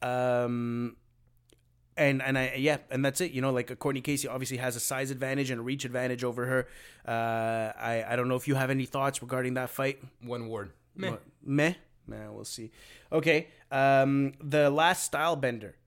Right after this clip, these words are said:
Speaker 1: Israel Adesanya versus Vettori.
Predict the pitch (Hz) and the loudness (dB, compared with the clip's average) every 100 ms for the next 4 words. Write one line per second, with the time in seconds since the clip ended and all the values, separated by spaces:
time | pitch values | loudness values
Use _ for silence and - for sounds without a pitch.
0 | _ 139 135 143 147 147 147 143 135 - | _ -4 0 4 4 2 0 -2 -2 -4
1 | 151 151 131 120 131 135 - 127 123 131 | -2 0 0 0 0 0 0 -2 -2 -4
2 | - _ _ 123 120 - 143 101 | -14 _ _ -12 -10 -8 -8 -8